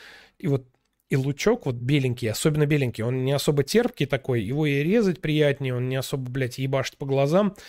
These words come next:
М, вот, и он такой, м, сладость такая приятная. М, и вот, э, и вот это все, когда внизу остается, и хлебушком вот это вот, прям вот так хлебушком это раз.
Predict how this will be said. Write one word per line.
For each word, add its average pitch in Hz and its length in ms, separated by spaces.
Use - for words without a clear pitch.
М, 143 360
вот, 127 360
и 147 120
он 147 160
такой, 135 340
м, 123 240
сладость 175 480
такая 139 220
приятная. 123 640
М, 143 280
и 156 100
вот, 143 300
э, 135 220
и 156 80
вот 135 160
это 143 140
все, - 200
когда 135 280
внизу 139 320
остается, 156 560
и - 60
хлебушком 151 540
вот 120 160
это 123 160
вот, 120 160
прям 135 180
вот 123 160
так - 160
хлебушком 127 520
это - 180
раз. 165 200